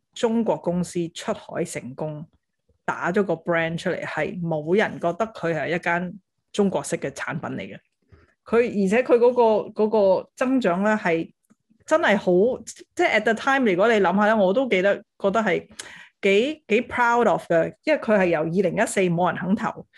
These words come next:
佢二零一五已經係十 mil 一千萬用戶，到二零一六係增長九倍九千萬，到二零一七已經係二兩億嘅用戶喺海外，而由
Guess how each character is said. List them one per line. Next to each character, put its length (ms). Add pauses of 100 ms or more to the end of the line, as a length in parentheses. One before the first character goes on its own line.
(280)
佢 240
二 80
零 80
一 60
五 480
已 140
經 160
係 340
十 240
mil 340
一 160
千 220
萬 220
用 120
戶， 320 (400)
到 100
二 20
零 320
一 60
六 160
係 140
增 200
長 200
九 320
倍 280
九 180
千 240
萬， 100 (480)
到 120
二 20
零 260
一 100
七 160 (140)
已 60
經 180
係 40
二 320
兩 360
億 140
嘅 100
用 300
戶 240
喺 120
海 220
外， 260 (880)
而 60
由 200